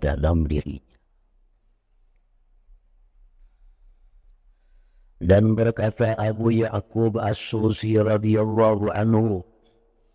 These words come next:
apabila orang yang ikhlas itu merasakan ikhlas dalam dirinya, dalam diri mereka, maka sebenarnya ikhlas mereka masih perlu kepada ikhlas.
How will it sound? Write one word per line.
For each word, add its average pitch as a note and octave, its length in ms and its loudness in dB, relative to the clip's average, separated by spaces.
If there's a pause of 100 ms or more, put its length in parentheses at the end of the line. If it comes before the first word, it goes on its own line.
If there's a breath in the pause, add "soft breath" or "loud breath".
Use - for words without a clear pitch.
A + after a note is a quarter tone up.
(280)
apabila G2+ 800 0
orang G#2+ 320 0
yang A2 240 0
ikhlas G#2 560 -2
itu G#2+ 400 2
merasakan G#2+ 800 0
ikhlas G2+ 640 0
dalam G#2+ 400 2
dirinya, A2 560 2 (400)
dalam G2+ 320 0
diri A2 240 4
mereka, G#2+ 560 4 (560 soft breath)
maka B2+ 320 2
sebenarnya F#2+ 800 2
ikhlas F2 480 0
mereka E2+ 480 2
masih D#2+ 480 -2
perlu D#2+ 560 0
kepada D#2 560 -2
ikhlas. C2+ 720 -8